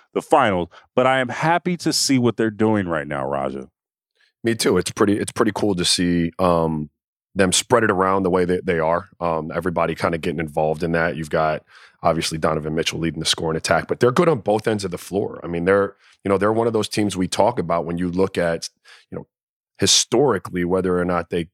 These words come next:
Speaker 2: they can be in a top ten in both, and they are. Like, they're number two in the league in terms of defensive efficiency, and they're in the top five, I believe, offensively. So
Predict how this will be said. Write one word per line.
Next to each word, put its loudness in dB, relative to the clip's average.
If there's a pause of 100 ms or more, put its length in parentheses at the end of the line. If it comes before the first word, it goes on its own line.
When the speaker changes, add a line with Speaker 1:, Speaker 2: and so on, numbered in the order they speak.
Speaker 2:
they -2
can 2
be 0
in -2
a -4
top 0
ten -2
in -4
both, 0
and -4
they 2
are. 0 (100)
Like, -14
they're -2
number -2
two -2
in 2
the 0
league 0
in -2
terms -2
of -6 (640)
defensive 2
efficiency, 0
and 0
they're 0
in -4
the -4
top 0
five, 0
I -2
believe, -4
offensively. -4
So -2